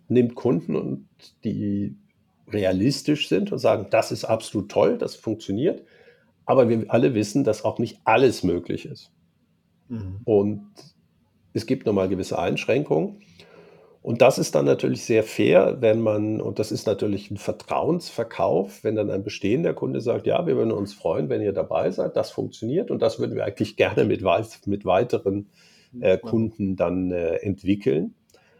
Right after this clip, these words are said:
Speaker 2: Ja.
Speaker 1: Und da sind wir dann genau bei dieser Frage Aufbau von Ökosystemen, weil, oder Co-Creation, ähm, weil gerade jetzt bei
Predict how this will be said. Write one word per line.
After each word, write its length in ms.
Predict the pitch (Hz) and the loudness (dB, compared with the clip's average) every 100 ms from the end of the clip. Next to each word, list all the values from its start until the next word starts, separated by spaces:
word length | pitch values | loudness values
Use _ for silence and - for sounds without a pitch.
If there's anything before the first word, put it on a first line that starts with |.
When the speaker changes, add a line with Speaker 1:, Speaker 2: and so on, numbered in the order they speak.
| - | -10
Speaker 2:
Ja. 140 | 139 | -6
Speaker 1:
Und 120 | 135 117 | 2 4
da 80 | 143 | 6
sind 120 | 208 | 6
wir 80 | 214 | 6
dann 160 | 90 | 4
genau 280 | - 62 65 | 2 2 4
bei 100 | 80 | 4
dieser 200 | 67 127 | 4 2
Frage 500 | 117 104 113 113 - | 2 4 4 2 0
Aufbau 400 | 113 110 - 95 | -2 -2 2 2
von 180 | - 98 | 2 -2
Ökosystemen, 1300 | 123 135 - 104 - - - 98 151 165 151 - - _ | -2 0 -2 -2 -6 -6 -4 -4 -4 -6 -8 -12 -18 _
weil, 460 | 113 107 110 107 - | -4 0 0 -2 -4
oder 220 | 98 90 | -4 -4
Co-Creation, 1040 | - 127 139 - 98 85 101 113 143 196 - _ _ _ _ _ _ _ _ | -2 0 -2 -2 -2 0 -2 -4 -6 -8 -12 _ _ _ _ _ _ _ _
ähm, 640 | - 110 110 113 110 107 _ _ _ _ _ _ - | -2 0 2 0 -2 -6 _ _ _ _ _ _ -10
weil 220 | - 117 - _ _ _ _ - | -4 -4 -6 _ _ _ _ -12
gerade 280 | - - 202 | -2 2 4
jetzt 280 | 131 - | 2 0
bei 340 | 110 110 113 | -2 0 0